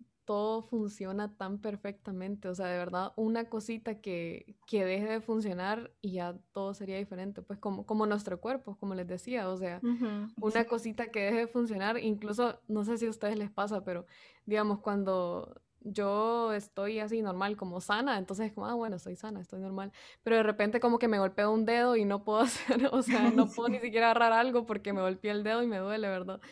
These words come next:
Speaker 2: Ajá.
Speaker 1: Y entonces ahí uno se pone a pensar como, "Ey, wow, o sea, el dedo es tan importante, <laughs> como es tan pequeño en todo el cuerpo, o sea, en comparación a todo el
Speaker 3: <laughs> Sí.
Speaker 1: cuerpo", pero incluso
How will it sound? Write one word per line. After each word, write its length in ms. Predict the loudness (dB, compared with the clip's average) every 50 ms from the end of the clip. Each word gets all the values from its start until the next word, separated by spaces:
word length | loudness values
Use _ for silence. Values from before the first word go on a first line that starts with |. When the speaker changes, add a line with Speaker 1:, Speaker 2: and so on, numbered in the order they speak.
| -4 0
Speaker 2:
Ajá. 220 | 0 0 2 0 0
Speaker 1:
Y 80 | 0
entonces 320 | -2 -2 -4 -4 -2 0 2
ahí 200 | 4 4 6 6
uno 140 | 4 4 4
se 120 | 4 2
pone 220 | 2 0 0 0 0
a 60 | 0
pensar 360 | 0 0 0 2 0 0 0
como, 320 | 0 2 4 6 6 4 4 2
"Ey, 140 | 0 -2 0
wow, 240 | 0 0 0 0 0
o 80 | -2 -2
sea, 140 | -2 -4 -4
el 160 | -4 -4 -2
dedo 180 | -2 -2 -2
es 140 | -2 -4 -4
tan 180 | -2 0 0 2
importante, 640 | 0 0 -2 -4 -4 -2 -2 0 0 4 6 6 6
<laughs> 720 | 6 6 4 2 2 2 -2 -4 -4 -4 -6 -6 -4 -4
como 200 | 0 4 4 4
es 160 | 4 4 2
tan 220 | 2 2 2 2
pequeño 440 | 0 -2 -2 0 0 2 2 2 2
en 160 | 2 0 -2 -2
todo 260 | 0 0 2 2 2
el 180 | 2 0 0
cuerpo, 300 | -2 -2 -2 -2 -2 -4
o 40 | -4 -2
sea, 100 | -2 -2
en 80 | 2
comparación 460 | 4 4 6 6 4 2 2 2 0
a 100 | -4 -6
todo 120 | -4 -4 -4
el 80 | -4
Speaker 3:
<laughs> 20 | -4
Sí. 260 | -2 -2 -2 -2 -4
Speaker 1:
cuerpo", 160 | -4 -4 -2
pero 160 | -2 0 0
incluso 640 | -2 -2 -4 -6 -8 -8 -6 -4 -4 -4 -4 -6 -8